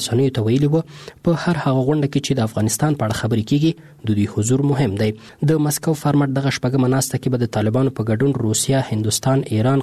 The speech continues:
قزاقستان، قرغیزستان، چین، پاکستان، تاجکستان، ترکمنستان او ازبکستان استازي ګډون وکړي. د ویلو ده، د مسکو فارمټ د غونډو بهیر په دوه زره اوولسم کال کې رامنځته شو چې دوه غونډې یې د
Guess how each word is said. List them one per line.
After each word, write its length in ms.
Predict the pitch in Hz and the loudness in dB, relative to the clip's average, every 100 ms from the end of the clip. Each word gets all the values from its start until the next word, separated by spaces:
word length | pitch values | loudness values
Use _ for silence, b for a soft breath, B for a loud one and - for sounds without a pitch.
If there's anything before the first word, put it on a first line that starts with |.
| - | -2
قزاقستان، 560 | 110 107 - - 135 135 113 | -4 -4 -4 0 0 0 -2
قرغیزستان، 600 | 110 139 139 - 131 131 - | -2 0 0 0 0 0 0
چین، 160 | 143 139 | 0 0
پاکستان، 580 | - 107 - - 143 139 | -2 -6 -4 -2 0 0
تاجکستان، 560 | 107 - 117 - 139 143 | -4 -4 -6 -2 -2 -2
ترکمنستان 560 | - - 110 110 147 160 B B B B | -4 -2 -2 0 0 0 B B B B
او 80 | 151 165 | 0 2
ازبکستان 580 | 123 113 - - 165 147 | 0 -2 -4 -2 0 0
استازي 400 | 110 - 107 151 - B B 156 | 0 -2 0 0 -2 B B 0
ګډون 280 | 156 139 101 | 0 2 0
وکړي. 260 | 107 - 113 107 131 | -2 0 -2 -2 0
د 100 | 120 | 0
ویلو 380 | 113 113 127 | 2 2 2
ده، 100 | 120 | 0
د 80 | 117 | 0
مسکو 340 | 113 107 - 127 | 0 -2 -2 -4
فارمټ 300 | - 123 127 120 | -2 0 0 0
د 20 | 107 | 0
غونډو 180 | 127 120 | 2 2
بهیر 280 | 110 107 139 | 0 0 -2
په 120 | 139 | 0
دوه 140 | 113 107 | -2 0
زره 100 | 113 | 0
اوولسم 440 | 107 104 110 151 | 0 0 0 0
کال 220 | 147 139 139 | 0 0 -2
کې 100 | 113 | 0
رامنځته 320 | 107 139 151 - | 2 2 0 -2
شو 140 | 151 | -2
چې 160 | - 151 147 B B B 147 | 0 -2 -2 B B B 0
دوه 120 | 165 | 2
غونډې 220 | 151 143 139 | 2 2 2
یې 60 | |
د 100 | 135 | 2